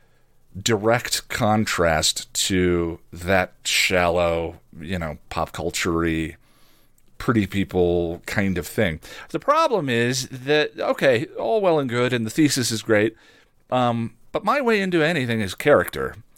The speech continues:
Uh, the main characters are desperately, deliberately hot and vapid, and that's juxtaposed as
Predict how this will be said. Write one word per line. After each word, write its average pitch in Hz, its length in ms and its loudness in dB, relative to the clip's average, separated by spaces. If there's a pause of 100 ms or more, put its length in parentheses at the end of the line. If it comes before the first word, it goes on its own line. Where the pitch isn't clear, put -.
(640)
Uh, 104 600 2 (1600)
the 135 100 -4
main 220 260 2
characters 175 420 0
are 135 100 2
desperately, 151 1040 0 (280)
deliberately 190 480 2
hot 135 440 0
and 110 160 0
vapid, 92 520 0
and 95 160 -2
that's 120 180 2
juxtaposed 104 720 0
as 92 480 -2